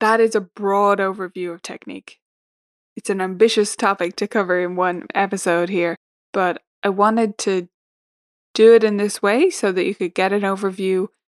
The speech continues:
of what I mean by technique and how you might teach it and why you might include some things in a certain order. And I hope it was useful for you. Do let me know whether you found this useful,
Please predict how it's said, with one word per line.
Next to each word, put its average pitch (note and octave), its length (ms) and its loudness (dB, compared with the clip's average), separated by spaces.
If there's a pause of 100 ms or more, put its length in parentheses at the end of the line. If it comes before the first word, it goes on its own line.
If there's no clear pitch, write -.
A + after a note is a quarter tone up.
(300)
of G3 160 -2
what G3+ 180 4
I A3 80 4
mean A3 220 2
by G#3+ 120 0
technique G3 680 -6 (100)
and F3 360 -6
how - 240 0
you B3 140 4
might A3 240 2
teach - 300 -6
it F#3 240 -2 (140)
and F3+ 420 -8 (760)
why G#3 520 2
you G#3 340 0 (120)
might F3 180 -6
include F3+ 380 -8
some F#3 180 -10
things F#3 480 -10
in F3+ 140 -8
a F3+ 80 -8
certain F3 500 -8
order. F#3+ 460 0 (920)
And A3 100 -4
I A3+ 60 0
hope A#3 200 -4
it - 120 -2
was A3 160 -4
useful G#3 400 -2
for F3+ 200 -8
you. F3 180 -10
Do B3+ 220 2
let C#4 220 2
me G#3+ 80 0
know F#3+ 220 0
whether F#3+ 240 0
you F#3 80 -2
found B3 260 2
this A#3+ 180 2
useful, G#3 680 -2